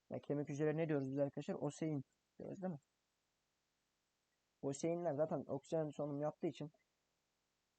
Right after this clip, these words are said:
e, bunlar da oksijenli solunum yapmış oluyor otomatik olarak. Aktif taşıma ile madde alıp verme.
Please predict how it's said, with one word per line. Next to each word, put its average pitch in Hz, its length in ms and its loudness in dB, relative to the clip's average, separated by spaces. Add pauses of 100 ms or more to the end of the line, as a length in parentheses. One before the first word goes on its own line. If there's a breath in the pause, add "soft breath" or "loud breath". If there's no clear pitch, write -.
(220)
e, 127 340 2
bunlar 156 560 2
da 160 180 6 (180)
oksijenli 143 360 -2
solunum 156 200 0
yapmış - 220 -2
oluyor 131 140 0
otomatik - 300 -8
olarak. 139 160 -8 (920)
Aktif 165 380 2
taşıma 202 340 2
ile 202 160 6
madde 180 380 4
alıp 180 240 4 (140)
verme. 143 440 0